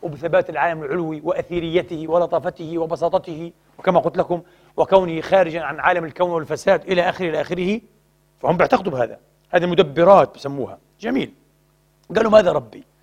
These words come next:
ممكن، ليش لا؟ كل كوكب هذا هو إيه؟ الذي يدبر الكون ويدبر إيه؟ بني الإنسان. "ممكن جدا، ليش لا؟" آه، يريد أن يستدرجهم إلى الحق. فلما أفل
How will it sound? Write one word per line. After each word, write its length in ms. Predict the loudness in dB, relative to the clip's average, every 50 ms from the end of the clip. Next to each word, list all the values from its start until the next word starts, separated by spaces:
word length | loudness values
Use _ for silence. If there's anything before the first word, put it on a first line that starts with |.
| _ _ -4
ممكن، 300 | -4 -4 -4 -4 -8 -6
ليش 180 | -6 -6 -6 -2
لا؟ 140 | -4 -4 -4 _ _ _ _ _ _ _ _ _ _ _ _ _ _ _
كل 140 | -6 -6 0
كوكب 260 | 2 2 2 2 -2
هذا 140 | -2 -2 -2
هو 140 | 0 0 0
إيه؟ 200 | 0 0 -2 -4 -6 -14 _ _ _ _ _ _ _ _ -12
الذي 200 | -6 -6 -4 -4
يدبر 300 | -2 -2 -2 -4 -2 -6
الكون 480 | -6 -6 -2 0 0 0 0 0 -4 -10 _ _ _ _ _ _ _ _ _ -10
ويدبر 420 | -8 -2 0 0 0 0 -2 -2
إيه؟ 140 | 0 0 0
بني 160 | 0 0 -2
الإنسان. 460 | -2 -4 -8 -12 -12 -12 -16 -16 -16 _ -12
"ممكن 360 | -10 -10 -10 -10 -14 -12 -12
جدا، 320 | -12 -12 -16 _ _ -20 -16
ليش 260 | -14 -12 -12 -12 -14
لا؟" 120 | -20 -20 -20 _ _ _ _ _ _ _ _ _ _ _ _ _ _
آه، 160 | -20 -20 -20 _ _ -14
يريد 160 | -12 -12 -12 _ _ _ _ _ _ _ _ _ _ _ -8
أن 80 | -6
يستدرجهم 480 | -6 -6 -6 -8 -10 -8 -4 -4 -4 -4
إلى 80 | -4 -6
الحق. 400 | -6 -4 -6 -6 _ _ _ -20 _ _ _ _ _ _ _ _ _ _ _ _ _ -10
فلما 560 | -6 -4 -4 -4 -6 -10 -12 -10 -12 -10 -12 -14
أفل 240 | -18 -18 -20 -20